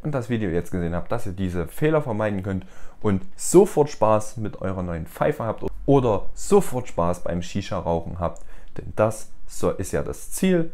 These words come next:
dass es euch schmeckt, dass ihr Spaß dabei habt und dass ihr einfach gemütlich chillen könnt, ohne dass es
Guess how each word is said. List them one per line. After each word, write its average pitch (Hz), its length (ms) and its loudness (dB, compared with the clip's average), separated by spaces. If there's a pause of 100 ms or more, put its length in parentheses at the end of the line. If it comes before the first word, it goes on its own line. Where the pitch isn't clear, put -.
(120)
dass 92 160 2
es - 160 -2
euch 73 180 -2
schmeckt, - 380 -2
dass - 140 -8
ihr - 80 -10
Spaß - 440 0
dabei 80 400 -2
habt - 220 -4 (200)
und 120 140 2
dass 90 140 0
ihr - 80 2
einfach 85 380 0 (100)
gemütlich 110 480 0
chillen 82 320 -2
könnt, 80 260 -4 (500)
ohne 87 440 0
dass 82 160 -4
es - 260 -12